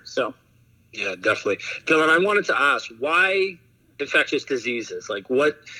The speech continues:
Speaker 2: you know, we've got, we had Vishal on here a couple of weeks ago. We've got some other friends who are doctors, but you're probably, actually, no, you are the only person that I guess I've ever spoken to in infectious diseases. What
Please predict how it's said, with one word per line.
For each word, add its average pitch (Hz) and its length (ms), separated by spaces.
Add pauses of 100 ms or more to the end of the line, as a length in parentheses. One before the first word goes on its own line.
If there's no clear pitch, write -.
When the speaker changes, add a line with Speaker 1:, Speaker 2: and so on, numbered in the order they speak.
(220)
Speaker 2:
you - 60
know, 143 60
we've 156 200
got, 165 220 (140)
we 151 120
had 147 180
Vishal 127 420
on 123 160
here 123 180
a 120 40
couple 117 240
of 117 60
weeks 123 240
ago. 120 420
We've 127 140
got 131 180
some 135 120
other 123 180
friends 120 320
who 127 80
are 113 80
doctors, 113 480 (500)
but 135 300
you're 165 240
probably, 139 840
actually, 127 240
no, 123 80
you 131 220
are 135 160
the 135 80
only 127 160
person 120 500 (340)
that 113 140
I 117 80
guess 117 220
I've 113 100
ever 113 180
spoken - 440
to 117 240
in 107 160 (100)
infectious 127 440
diseases. 113 520
What 127 440